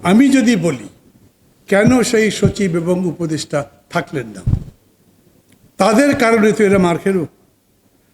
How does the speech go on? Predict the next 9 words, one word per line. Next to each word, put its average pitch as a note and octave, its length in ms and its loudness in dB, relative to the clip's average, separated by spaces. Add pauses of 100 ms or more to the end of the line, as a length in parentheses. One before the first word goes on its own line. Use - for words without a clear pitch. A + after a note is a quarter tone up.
যদি F3+ 240 0
কথা G3 280 0
হতো G#3+ 260 0
তাহলে G#3 240 -2
হয়তো G3 240 -2
একটা G3 240 -6
কিছু F#3 240 -8
সলিউশন F#3+ 480 -4
হতো, E3 300 -6